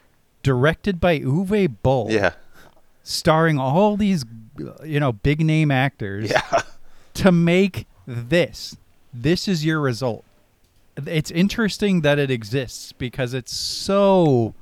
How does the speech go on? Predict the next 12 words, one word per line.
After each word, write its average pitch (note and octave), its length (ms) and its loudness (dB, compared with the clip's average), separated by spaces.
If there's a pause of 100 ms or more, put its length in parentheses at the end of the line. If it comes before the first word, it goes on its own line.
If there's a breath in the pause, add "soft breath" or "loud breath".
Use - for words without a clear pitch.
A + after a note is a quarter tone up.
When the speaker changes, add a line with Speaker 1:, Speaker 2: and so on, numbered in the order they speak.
(160)
Speaker 1:
miscalculated B2+ 920 -2 (300)
on C3+ 200 -4 (180)
every D3+ 680 -4 (340)
single D#3+ 800 0 (220)
possible D#3+ 760 -4
level A#2+ 420 -6 (520)
that C3+ 140 0
I C#3 100 0
find E3+ 360 0
that B2 280 -2
interesting. A2+ 680 -8
Speaker 2:
Yeah, A2 320 0